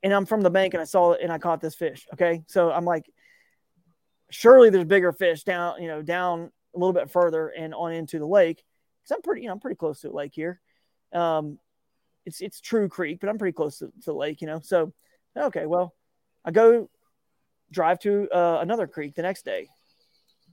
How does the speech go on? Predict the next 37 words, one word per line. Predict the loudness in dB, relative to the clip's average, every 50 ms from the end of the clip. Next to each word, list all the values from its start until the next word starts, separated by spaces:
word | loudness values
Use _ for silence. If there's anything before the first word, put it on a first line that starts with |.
| _ _ _ _ _
Same | _ -4 -4 -2 -2 -2
thing. | -2 -4 -4 -4
I | -6 -2
get | 0 0
out. | 2 2 2 0 -2 -4 _ _ _
I'm | -8
like, | -8 -6 -4
"Oh, | -6
this | -6 -6 -8
looks | -12 -10
pretty | _ -6 -6 -2
good." | 0 2 2 0 0 -6 _ _ _ _ _ _ _ _ _ _ _ _ _ _ _
Throw | -2 0 0
a | 2
cast | 2 2 2 2 0 -4
in, | -6 -4
catch | -2 -2 -2 -2
one | -4 -6
that | -6
was, | -2 -2
like, | -2 -2 -4 _ _ _ _ _
almost | -2 -2 -2 -4 2
seventeen | 2 2 2 2 -6 -6 -6
inches. | -6 -6 -8 -12 -14 -14 -16 -20 _ _ _ _ _ _ _ _ _ _ _ _ _ _ _ _ _ _ _ _ _ _ _ _
"Well, | 8 10 10 10 10
they're | 8 8 6
in | 6
this | 4 2 0
place | 4 6 6 6 6 4 -2
too." | -2 2 2 2 2 0 -4 -8 -6 -4
Okay. | -4 -2 0 0 0 0 -2 -4 -10 _ _ _ _ _ -4 0
So | 4 4 4 4
<laughs> | 2 -2 -4
then | -4 -2 0 0
I | 2
was | 2 0 0 0
like, | 0 0 -2 -2